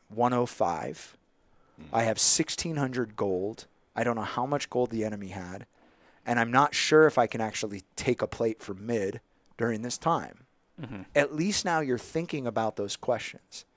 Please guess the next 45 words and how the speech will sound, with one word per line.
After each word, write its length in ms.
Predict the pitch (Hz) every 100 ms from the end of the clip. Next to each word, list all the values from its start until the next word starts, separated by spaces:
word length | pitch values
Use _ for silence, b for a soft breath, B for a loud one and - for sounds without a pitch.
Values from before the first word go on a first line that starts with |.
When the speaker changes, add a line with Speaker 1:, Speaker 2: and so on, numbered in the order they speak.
| b b b b
Speaker 1:
Then 160 | 127 190
it 100 | 214
becomes 360 | 175 143 143
a 80 | 123 _ -
time 380 | 120 117 131
to 160 | - 147
think 320 | - - 143
about 300 | 143 131 123
which 200 | 117 120
one 100 | 123
you're 120 | 123
gonna 140 | 131 147
choose. 520 | - 214 170 - - - b b b -
I'm 160 | 131 170
gonna 160 | 208
try 220 | - 165
to 80 | 151
take 220 | 139 139 -
that 220 | 120 110
mid 240 | 113 110
plate 320 | - 107 98 -
and 240 | 110 107 104
then 220 | 120 127
reset 520 | 120 117 - 104 82 _
and 260 | 117 117 104
then 220 | 107 110
set 200 | 110 113
up 140 | 101 -
for 80 |
Drake. 380 | 90 64 50 - B B B B
So 140 | - 135
you 160 | 127
go 240 | 127 135 165
to 60 |
get 160 | 196 185
the 80 | 165
mid 260 | 147 143
plate, 320 | - 107 98 - _ _ -
you 180 | 117 117
stay 400 | 107 - 131 120
too 280 | - - 160
long, 520 | 180 147 107 101 113 _ _ _ -
and 160 | 117
you 100 | 110
die. 480 | 104 110 78 55 -